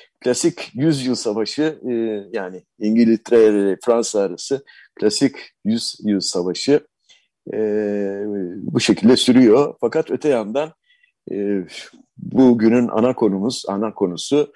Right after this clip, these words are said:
e, sağlık dünyası da covid on dokuz ile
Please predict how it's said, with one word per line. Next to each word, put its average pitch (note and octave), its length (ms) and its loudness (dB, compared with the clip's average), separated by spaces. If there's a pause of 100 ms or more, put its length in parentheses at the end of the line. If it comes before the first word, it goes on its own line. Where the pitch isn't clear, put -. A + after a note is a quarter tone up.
(380)
e, G2 240 -2
sağlık A#2+ 480 -2
dünyası G#2+ 560 -8
da B2 220 -4
covid A#2+ 260 -2
on B2+ 240 -4
dokuz G2 300 -6
ile B2 260 -4